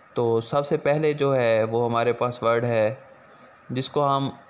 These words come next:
अपनी रोज़मर्रा ज़िंदगी के अंदर मिसप्रोनाउंस करते हैं, हम उसको कुछ यूँ प्रोनाउंस करते हैं, कंफर्टेबल,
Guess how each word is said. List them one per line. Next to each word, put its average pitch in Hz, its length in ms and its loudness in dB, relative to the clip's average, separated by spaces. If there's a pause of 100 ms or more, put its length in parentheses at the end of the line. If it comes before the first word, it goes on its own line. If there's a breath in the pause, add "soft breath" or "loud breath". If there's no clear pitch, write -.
(200)
अपनी 131 300 -2
रोज़मर्रा 135 460 2
ज़िंदगी 127 320 -4
के 131 120 -4
अंदर 120 240 0
मिसप्रोनाउंस 123 600 -2
करते 113 320 -4
हैं, 113 160 -2
हम 123 340 -2
उसको 127 380 -2 (400)
कुछ 131 220 -4
यूँ 147 260 0
प्रोनाउंस 123 420 -2
करते 110 320 -4
हैं, 110 260 -6 (680 loud breath)
कंफर्टेबल, 135 960 -2